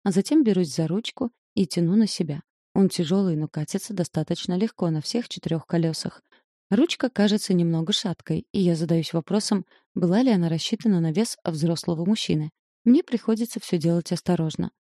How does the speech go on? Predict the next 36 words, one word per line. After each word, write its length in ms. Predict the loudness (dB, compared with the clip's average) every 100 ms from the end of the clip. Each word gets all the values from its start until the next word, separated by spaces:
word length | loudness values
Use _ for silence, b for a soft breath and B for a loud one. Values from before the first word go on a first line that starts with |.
| _
Старшая 460 | 0 0 0 -2
тётя 300 | -2 -2 -2
выходит 440 | -4 -2 -2 -2 -6
из 100 | -8
холодильной 520 | -4 0 0 0 0
камеры 340 | -2 -2 -2
первой, 440 | -2 0 0 -4 -8 b b -4
а 80 | 0
затем 300 | 2 0 -2
вторая 420 | -2 -2 -2 -4
тётя 340 | -4 -2 0
и 80 | -2
мама 300 | 0 -2 -2
открывают 520 | -4 -4 -2 -2 -4 -6
для 240 | 0 2
меня 200 | 2 0
двери, 400 | -2 -2 0 0 b b b
пока 220 | -10 -2 0
я 160 | 0
тащу 360 | -2 -4 -4 -6
холодильник 580 | 0 0 2 2 0 -2
за 100 | -4
собой. 440 | -2 -2 -4 -10 _ _ _ -4
Последней 640 | -2 2 0 2 0 0 _ _
идёт 320 | -4 2 0 0
четвёртая 580 | -2 0 0 0 -2
тётя, 320 | -2 -2 -4 -4
которая 400 | -4 -2 -2 -2
хмурится 480 | 0 0 0 -2
на 60 | -4
свои 260 | -2 -2 0
ногти, 360 | -2 -4 -6
пока 280 | -6 -6 -6
плетётся 520 | -4 -4 -4 -4 -4
за 120 | -2
нами. 300 | 0 0 -4